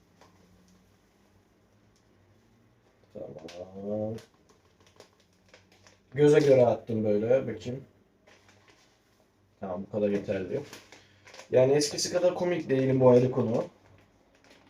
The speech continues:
Çekilecek fikir bi-, bile gelmiyor. Vlog çeksem bak bu sefer tuttu da. Dedim neyse eski gibi, e, yemek falan hazırlıyordum. O hazırlayayım o arada da konuşayım. Mantıklı bir şey.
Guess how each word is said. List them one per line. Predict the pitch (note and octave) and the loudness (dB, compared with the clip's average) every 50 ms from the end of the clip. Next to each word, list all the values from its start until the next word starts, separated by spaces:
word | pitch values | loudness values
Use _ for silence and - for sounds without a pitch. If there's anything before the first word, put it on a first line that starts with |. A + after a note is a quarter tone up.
| - - | -12 -6
Çekilecek | - C#3 C3+ C3+ D#3 D#3+ D#3+ F#3 F#3+ - | -4 -4 -4 -4 -4 -2 -2 -2 -2 -4
fikir | - D#3+ D3+ - G3+ - - - | -6 -10 -6 -6 -6 -4 0 0
bi-, | D#3 D3 - C3+ C3 | 2 2 0 0 0
bile | B2+ C3 B2+ | 2 2 4
gelmiyor. | B2 B2+ A#2+ A2+ A2 G#2+ G#2+ G#2+ G#2+ C3 | 4 4 4 4 2 0 -2 -2 2 4
Vlog | D#3 D#3+ D#3+ - | 4 4 4 4
çeksem | - C3 G#2+ - - C#3+ D3 D3 C#3 | 0 -2 -2 0 2 2 2 4 4
bak | B2+ B2 B2+ - - - - - _ _ - _ _ _ _ _ _ _ - | 2 0 0 -4 -12 -18 -20 -20 _ _ -20 _ _ _ _ _ _ _ -8
bu | |
sefer | B2 - D#3 - D3+ D3 D3 - | -6 -4 0 2 4 4 4 2
tuttu | - - - - G#3 G3 | -2 -12 -10 -2 4 4
da. | E3+ - - - - - - - - - - - _ - | 6 6 4 0 -8 -16 -18 -18 -20 -20 -20 -18 _ -2
Dedim | D#3+ E3 F3 F3 | 2 2 4 4
neyse | E3+ F3 E3+ - D#3+ | 4 2 2 2 2
eski | C3 B2+ B2 - - - D3 C#3 - | 2 2 0 -2 -4 -6 -6 -6 -6
gibi, | C#3+ C3+ C#3 C#3 C#3+ - - B2 | -6 -6 -4 -4 -4 -4 -4 -2
e, | B2 | -2
yemek | B2 A#2+ B2 B2+ B2+ C3 B2+ - - - - | 0 0 2 2 2 0 0 -2 -6 -12 -4
falan | - C3 B2 B2+ B2+ | -2 0 2 2 2
hazırlıyordum. | C3 B2 A#2 G#2+ G#2 G#2 G#2+ G#2+ G#2+ A#2+ C3 C#3 - - - - - | 2 2 0 0 -2 -2 -2 -2 -2 -2 -4 -6 -8 -12 -16 -16 -8
O | - A#2+ B2 B2 A#2 G#2+ - G#2 G#2+ A2+ | -4 -2 0 0 0 -2 -4 -8 -6 -2
hazırlayayım | A#2+ A#2+ A2 A2 A2 G#2+ A#2 B2 B2+ B2+ | -2 -2 0 -2 -4 -4 -4 -2 -2 0
o | B2+ | 2
arada | A#2 G#2+ G#2 G2+ A#2+ B2 B2+ | 2 4 4 2 2 0 0
da | B2+ - | -2 -2
konuşayım. | - B2 A#2+ A#2+ A#2+ - - B2+ A#2 G#2+ G#2 G#2+ A#2+ | -2 -2 -2 -2 -4 -4 -4 -4 -4 -4 -4 -6 -4
Mantıklı | A#2+ B2 B2+ B2+ B2 B2 - - - - B2+ | -2 0 0 0 0 -2 -4 -8 -6 -6 -6
bir | A#2 - | -4 -4
şey. | - A#2+ G#2+ G#2 | -4 -6 -6 -6